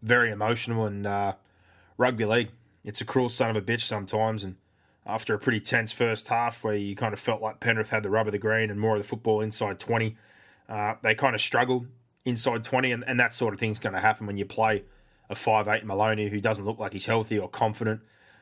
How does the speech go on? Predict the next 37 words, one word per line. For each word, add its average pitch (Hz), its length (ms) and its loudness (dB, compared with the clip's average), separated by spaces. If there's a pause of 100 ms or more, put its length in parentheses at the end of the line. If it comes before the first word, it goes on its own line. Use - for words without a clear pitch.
(100)
Uh, 98 220 -2
Katoa 113 560 2 (100)
still - 240 0
feeling 110 380 0
his 101 120 -4
way 107 200 4
in 104 100 -4
with 98 140 -12
Cleary 113 340 2
and 101 80 -4
building 104 240 -2
those 110 220 0
combinations, 110 600 0
and 101 120 -4
Peachy 123 300 0
playing 104 280 -2
at 92 100 -14
one. 104 280 0 (480)
Why 117 200 6
he 117 120 -2
was 104 160 -4
good, 120 180 2
it's - 160 -6
not 117 120 2
his 107 100 -4
natural 107 280 -2
position. 104 420 -4
Things 110 220 -2
didn't 104 200 -4
quite 107 280 0
flow 107 300 -2
how 101 140 -2
you'd 95 220 -4
like 98 200 -2
them 95 140 -10
to, 95 240 -4
but 92 140 -8